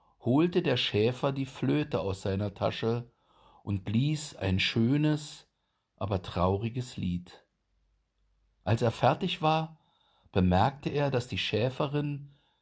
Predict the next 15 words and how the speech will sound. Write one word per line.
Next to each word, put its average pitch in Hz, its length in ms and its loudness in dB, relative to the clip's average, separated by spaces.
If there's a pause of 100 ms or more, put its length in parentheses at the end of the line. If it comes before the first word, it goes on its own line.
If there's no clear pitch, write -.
(100)
bitterlich 135 680 2
weinte. 123 540 0 (960)
"Warum 117 360 6
weinst 143 440 4
du?", 107 260 -2 (520)
fragte 98 400 -4
er. 95 340 -6 (420)
"Ach", 175 400 0 (580)
antwortete 107 580 -4
sie, 104 380 -8 (800)
"so 208 200 4
schien 190 400 2
auch 175 180 2
der 170 140 2
Vollmond, 165 720 2